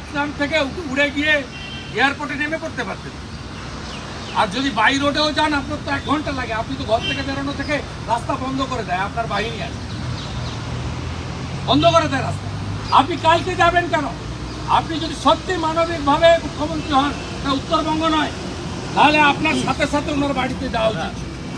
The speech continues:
এবং আপনার উচিত ছিল সিবিআই ইনভেস্টিগেশন করা। আপনি উল্টে ডক্টর এসপি দাসের ইয়ারের লোক ডক্টর সন্দীপ ঘোষকে সকালবেলা গুঁতো খেয়ে সরিয়ে বিকালবেলা প্রাইজ পোস্টিং দিয়ে প্রমোশন দিয়েছিলেন।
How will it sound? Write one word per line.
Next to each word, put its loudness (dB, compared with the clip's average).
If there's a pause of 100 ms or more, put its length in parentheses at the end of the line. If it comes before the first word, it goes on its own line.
(480)
এবং 4
আপনার 4
উচিত -2
ছিল 6
সিবিআই 4 (300)
ইনভেস্টিগেশন -2
করা। -8 (360)
আপনি 2
উল্টে 4 (720)
ডক্টর 2
এসপি -2
দাসের 4 (260)
ইয়ারের 4
লোক 4 (600)
ডক্টর 4
সন্দীপ -2
ঘোষকে 4 (520)
সকালবেলা 4
গুঁতো -4
খেয়ে -2
সরিয়ে 2 (520)
বিকালবেলা 2
প্রাইজ 6 (120)
পোস্টিং -8
দিয়ে 8 (400)
প্রমোশন -4
দিয়েছিলেন। -10